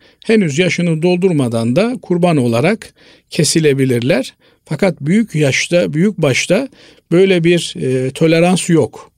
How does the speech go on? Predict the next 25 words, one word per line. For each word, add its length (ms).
Yani 220
bir 100
gün 280
bile 140
olsa 480
yaşını 460
doldurmuş 720
olması 680
gerekir. 680
Bu, 340
e, 400
noktalarda 880
efendim 520
bir 60
günden 460
ne 60
olur, 400
iki 260
günden 440
ne 40
olur, 320
üç 200
günden 440
ne 60
olur 460